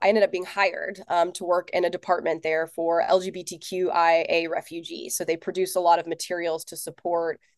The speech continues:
gay refugees across the world, which, as you know, are, are probably one of the most marginalized, if not the most marginalized group in the entire globe.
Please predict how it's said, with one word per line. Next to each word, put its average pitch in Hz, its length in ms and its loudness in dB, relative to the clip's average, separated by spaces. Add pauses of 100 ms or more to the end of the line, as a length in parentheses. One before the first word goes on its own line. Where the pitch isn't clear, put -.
(200)
gay 185 160 4
refugees 165 640 -2
across 151 300 -4
the 151 100 -4
world, - 320 -2
which, 165 280 -8
as 165 200 0
you 170 60 -8
know, 160 140 0
are, 156 180 -2 (180)
are 160 120 -4 (140)
probably 170 280 -2
one 165 80 -2
of 165 60 -6
the 156 60 -6
most 147 200 -4
marginalized, 160 880 0 (320)
if 180 100 -4
not - 180 0
the 175 80 -8
most 170 200 -4
marginalized - 540 -4
group 196 260 -8
in 170 100 -6
the 165 80 -6
entire - 400 -8 (160)
globe. - 320 -4